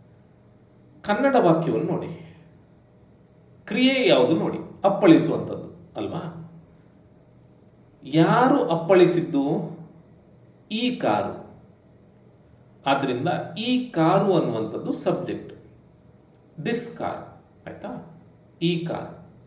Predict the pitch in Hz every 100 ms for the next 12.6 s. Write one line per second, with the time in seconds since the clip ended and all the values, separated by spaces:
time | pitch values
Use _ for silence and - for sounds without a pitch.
0 | - _ _ _ _ _ - - - -
1 | - - - - - - _ _ _ -
2 | _ _ - _ 131 117 123 139 190 233
3 | 254 247 247 233 208 170 208 185 - 165
4 | 165 180 - - - - - _ - 156
5 | 156 214 - - - - - - _ _
6 | _ - _ - 120 131 175 233 240 247
7 | 247 214 202 180 180 180 175 160 160 -
8 | - - - - - - - _ _ 151
9 | 143 127 98 95 - - - - 120 110
10 | 180 - - - - 131 151 - - 196
11 | 160 165 - - - - - 147 - 214
12 | 202 131 110 - -